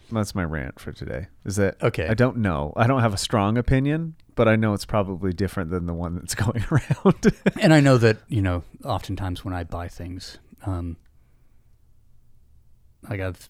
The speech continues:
Speaker 2: spent a fair amount of money and, or sent a fair amount of money
Speaker 1: Mm.
Speaker 2: to Japan and to Hong Kong in
Speaker 1: Mm.
Speaker 2: exchange for ph-, photography-related equipment.
Speaker 1: <laughs> Yeah, yeah, yeah.
Speaker 2: And I have paid some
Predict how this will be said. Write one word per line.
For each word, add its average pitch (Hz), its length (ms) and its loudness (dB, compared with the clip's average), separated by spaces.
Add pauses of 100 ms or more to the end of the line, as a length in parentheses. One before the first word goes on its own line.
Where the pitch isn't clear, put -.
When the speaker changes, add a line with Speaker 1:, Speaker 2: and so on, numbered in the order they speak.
Speaker 2:
spent - 380 -8
a 87 40 -8
fair 101 160 -6
amount 95 200 -2
of 90 60 -4
money 98 300 -2
and, 92 280 -4 (1080)
or 101 80 -12
sent 143 380 -2
a - 60 -14
fair 101 180 -4
amount 95 220 -4
of 87 100 -10
money 92 400 -4
Speaker 1:
Mm. 113 200 -4 (420)
Speaker 2:
to - 160 -10
Japan 92 680 -8
and 113 140 -12
to - 80 -16
Hong 190 300 -10
Kong 117 500 -8
in 185 100 -6
Speaker 1:
Mm. - 40 0
Speaker 2:
exchange 104 440 -6
for 147 220 -12 (640)
ph-, - 540 -14 (200)
photography-related 107 880 -2
equipment. - 400 2 (100)
Speaker 1:
<laughs> - 460 6
Yeah, 180 200 8
yeah, 143 240 2
yeah. 123 160 2 (360)
Speaker 2:
And 101 220 2
I 95 160 4
have 90 560 -2 (680)
paid 92 280 -10
some 101 340 -8